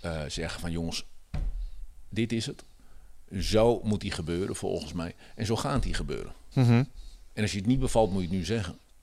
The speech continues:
Speaker 2: Ja, ik ben ook wel een beetje van die school, maar dat is toch wel, eh, ja, dat vinden mensen lastig.
Speaker 1: Maar dat vinden mensen lastig.
Speaker 2: Ja.
Speaker 1: En, en vooral in Nederland. Want als je in, in Nederland begint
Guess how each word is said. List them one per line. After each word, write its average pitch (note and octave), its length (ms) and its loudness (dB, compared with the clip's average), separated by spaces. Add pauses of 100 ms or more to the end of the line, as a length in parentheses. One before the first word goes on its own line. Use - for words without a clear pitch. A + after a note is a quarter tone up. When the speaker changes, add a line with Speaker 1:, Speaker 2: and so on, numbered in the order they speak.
(320)
Speaker 2:
Ja, C#3+ 120 0
ik D3+ 80 4
ben E3 80 6
ook F#3 60 6
wel D3+ 80 8
een G#2 60 6
beetje G#2 200 6
van A2 180 -2
die A2+ 120 0
school, G2+ 380 0
maar A#2 160 0
dat B2+ 180 0
is C3+ 140 -2
toch C#3 200 -4
wel, C3 240 4
eh, A#2+ 200 0 (640)
ja, F#3 100 -2
dat G3 120 4
vinden G#3 200 6
mensen F#3+ 220 8
lastig. E3+ 460 6 (260)
Speaker 1:
Maar D#3 120 2
dat C#3 80 6
vinden G#2 200 6
mensen A2 280 6
lastig. D3 520 8
Speaker 2:
Ja. D3+ 260 10
Speaker 1:
En, A2 160 2
en G2 180 0
vooral B2 260 6
in G#2+ 140 6
Nederland. A#2+ 400 4
Want F#2+ 120 -4
als G#2 140 2
je G2+ 140 -2
in, G2+ 160 -4
in G#2 180 4
Nederland A2+ 600 4
begint D#3 360 0